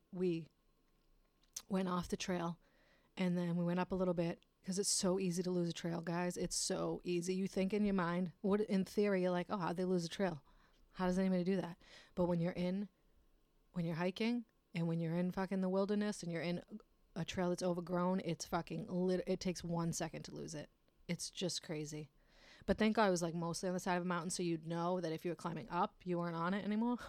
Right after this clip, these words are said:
<laughs> So, I mean, if you were climbing up to the right, actually, I don't know. There was really a lot of, it was confusing. It was, it was, you would kind of figure it out soon when you looked and saw that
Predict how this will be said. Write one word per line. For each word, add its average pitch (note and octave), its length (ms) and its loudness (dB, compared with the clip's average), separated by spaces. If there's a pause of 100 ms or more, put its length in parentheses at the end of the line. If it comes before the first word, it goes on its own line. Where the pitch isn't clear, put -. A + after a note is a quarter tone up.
(500)
<laughs> G#3+ 520 -16
So, E3 260 -4 (960)
I F3+ 80 0
mean, F3+ 140 0
if E3 100 -4
you F#3 40 2
were E3+ 40 -2
climbing F3+ 280 -2
up F3 160 -4
to E3+ 100 0
the E3 80 0
right, E3+ 320 0 (720)
actually, F#3+ 260 -2
I E3 60 0
don't E3+ 120 -2
know. D#3+ 120 -4
There E3+ 100 0
was F3 140 2
really F3 200 2
a D#3+ 60 0
lot D#3+ 200 -2
of, - 100 -8
it F3 80 -4
was E3 200 -4
confusing. E3 480 -10
It D#3+ 40 -6
was, E3 240 -6
it F3 100 -2
was, E3 440 -6 (1000)
you G#3 160 6
would G#3+ 200 4 (220)
kind F#3+ 220 0
of E3 60 0
figure E3+ 320 -2
it E3+ 80 -4
out D#3 220 -4
soon D3 400 -4
when C#3+ 140 -10
you D3 240 -10
looked D#3 340 -10
and C#3+ 180 -10
saw D3+ 260 -6
that D3 180 -10